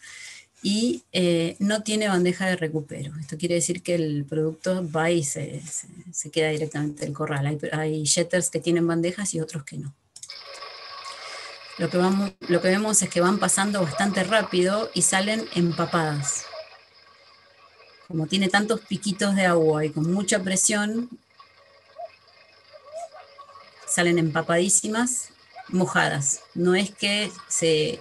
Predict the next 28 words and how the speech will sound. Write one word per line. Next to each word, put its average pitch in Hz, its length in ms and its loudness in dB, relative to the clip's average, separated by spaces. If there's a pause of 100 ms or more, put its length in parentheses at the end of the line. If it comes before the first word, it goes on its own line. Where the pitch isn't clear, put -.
humedecen 180 680 4
o 165 80 2
se, 151 460 0 (1300)
o, - 520 -10
o 143 40 -2
se 160 160 0
mojan 175 340 4
parcialmente. 151 920 0
Para 160 180 0
que 156 100 0
funcione 190 480 0
el 196 80 -2
tratamiento 185 480 0
tienen 180 260 4
que 170 100 -6
salir 165 280 0
así 165 200 -2
de 160 80 0
empapadas. 147 640 -6 (3250)
Eh, 175 220 2
estas 220 280 0
fotos 285 340 2
son 214 220 -2
todas 247 360 4
de, 196 540 0
eh, 165 360 -2
Martín 170 400 0
Abad, 247 360 2